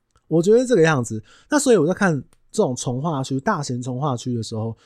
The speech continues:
我会先了解到其实是我刚刚那些，那剩下的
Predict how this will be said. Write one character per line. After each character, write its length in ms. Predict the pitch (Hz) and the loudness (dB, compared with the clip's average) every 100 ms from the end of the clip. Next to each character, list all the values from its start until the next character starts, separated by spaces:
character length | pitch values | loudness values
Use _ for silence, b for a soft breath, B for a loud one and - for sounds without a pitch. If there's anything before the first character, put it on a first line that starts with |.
| b | b
我 100 | 135 | 0
会 100 | 175 | 2
先 160 | 165 151 | 2 2
了 160 | 127 | 0
解 160 | 113 107 | 0 -2
到 240 | 117 104 | -2 -6
其 100 | 104 | -6
实 120 | 117 113 | -6 -4
是 140 | 123 | -4
我 60 | 104 | -4
刚 120 | 107 | -8
刚 140 | 101 | -10
那 80 | 101 | -12
些， 260 | - 95 98 b b - | -12 -14 -16 b b -2
那 140 | 214 | 0
剩 360 | - - 233 127 | 2 2 2 0
下 320 | - 165 104 | -2 -2 -4
的 220 | - - | -10 -16